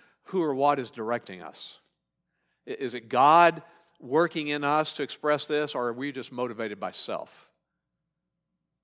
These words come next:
I-, is it God's grace, or is it just nature as a human being that's motivating something?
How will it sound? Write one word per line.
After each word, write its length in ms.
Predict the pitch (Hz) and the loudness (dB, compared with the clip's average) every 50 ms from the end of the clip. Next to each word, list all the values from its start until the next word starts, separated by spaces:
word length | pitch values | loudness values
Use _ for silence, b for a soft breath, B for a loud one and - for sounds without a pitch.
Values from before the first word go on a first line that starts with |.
| _ - | _ -12
I-, 60 | - | -10
is 460 | - 160 156 160 - 147 147 131 135 | -4 -4 -4 -2 0 0 0 0 0
it 220 | 131 120 104 - b b b b - | -2 -4 -4 -8 b b b b 0
God's 380 | - 151 156 147 143 127 - - | 4 6 6 6 6 4 0 -6
grace, 600 | - 131 147 156 175 190 190 190 190 190 - 151 | -6 0 2 4 4 6 6 4 2 2 0 -2
or 120 | 135 139 | -2 -2
is 100 | 139 131 | -2 -2
it 120 | 151 143 | -4 -4
just 240 | 139 180 180 - - | -4 -4 -4 -4 -4
nature 480 | 139 139 143 143 135 - - - 113 104 | -4 -2 -2 -2 -2 -2 -6 -8 -6 -6
as 100 | 104 113 | -6 -8
a 60 | 107 | -10
human 320 | 104 143 143 127 113 104 | -10 -10 -10 -10 -10 -10
being 340 | 104 117 123 117 101 80 90 | -10 -8 -8 -8 -8 -12 -14
that's 200 | 92 92 - - | -16 -16 -16 -12
motivating 480 | 117 110 107 101 92 92 85 87 90 - | -10 -8 -8 -8 -8 -10 -12 -12 -16 -18
something? 340 | - - 69 _ - - | -20 -20 -20 _ -20 -20